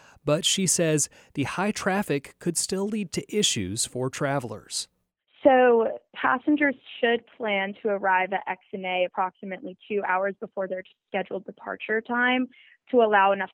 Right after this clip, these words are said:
Speaker 2: time to navigate the front of the terminal, you know, due to our terminal modernization project, and get through ticketing and security. Um, and we just suggest that passengers be kind to each other, be kind to staff, um, and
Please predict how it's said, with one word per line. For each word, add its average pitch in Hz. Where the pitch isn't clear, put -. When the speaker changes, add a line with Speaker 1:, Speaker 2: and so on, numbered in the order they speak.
Speaker 2:
time 185
to 202
navigate 190
the 196
front 180
of 190
the 220
terminal, 196
you 208
know, 220
due 190
to 196
our 190
terminal 190
modernization 190
project, 180
and 247
get 247
through 247
ticketing 196
and 185
security. 170
Um, 190
and 220
we 240
just 233
suggest 202
that -
passengers 196
be -
kind 208
to 226
each 214
other, 202
be 202
kind 190
to -
staff, 214
um, 190
and 190